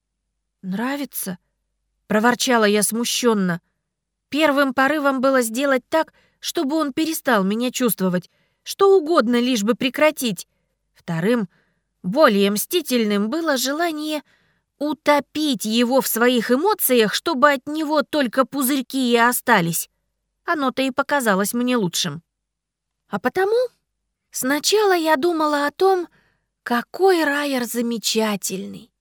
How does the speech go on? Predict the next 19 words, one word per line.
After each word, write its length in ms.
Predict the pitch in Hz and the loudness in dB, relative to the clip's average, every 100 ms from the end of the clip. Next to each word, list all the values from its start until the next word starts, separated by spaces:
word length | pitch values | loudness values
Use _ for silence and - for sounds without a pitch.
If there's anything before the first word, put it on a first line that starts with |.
| _ _ - | _ _ -12
сколько 760 | - - 370 381 262 277 277 | -12 0 2 2 0 -2 0
раз 340 | 320 359 311 | 2 2 2
он 220 | 302 302 254 | -2 -2 -2
меня 340 | 247 233 269 | -2 -2 -2
спасал. 800 | 240 - 214 202 - 233 233 190 - _ _ _ _ _ | -4 -4 -4 -2 -2 0 2 0 -4 _ _ _ _ _
Нет, 400 | 180 202 196 170 | -2 0 0 0
гад, 280 | 170 185 175 | 2 2 4
конечно, 560 | 233 247 277 - 294 302 | 2 2 2 0 0 2
тот 280 | 427 381 | 2 2
ещё 440 | 233 214 190 - 196 | 0 -2 -2 2 2
и 100 | 180 | 2
характер 580 | 208 302 381 - 226 220 | 2 4 2 2 0 2
поганый, 580 | 226 220 226 175 139 - _ _ _ _ | 2 4 2 2 -4 -14 _ _ _ _
но 160 | 180 175 | -6 -6
если 480 | 160 196 220 - 170 | -2 -2 -2 -2 -4
бы 200 | 165 160 | -2 -2
не 140 | 160 | -2
мой 260 | 160 196 196 | -2 -2 -4
кошмар, 800 | - 175 - 165 165 190 214 | -4 -4 -4 -6 -4 -2 -4